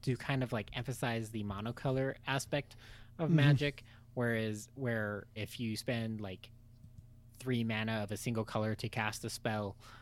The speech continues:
Speaker 1: um, you get an extra effect, um, which is kinda cool. And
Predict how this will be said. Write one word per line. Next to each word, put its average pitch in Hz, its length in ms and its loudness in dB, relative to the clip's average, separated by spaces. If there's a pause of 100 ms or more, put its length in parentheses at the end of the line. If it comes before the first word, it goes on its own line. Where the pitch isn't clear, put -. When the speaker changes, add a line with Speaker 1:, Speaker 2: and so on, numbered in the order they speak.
(180)
Speaker 1:
um, 101 160 -2
you 101 100 -4
get 104 140 0
an 95 120 -4
extra 98 340 -2
effect, - 520 -8 (560)
um, 90 400 -8 (360)
which 104 160 -6
is 98 100 -8
kinda 101 240 -4
cool. 92 420 -6
And 92 200 -10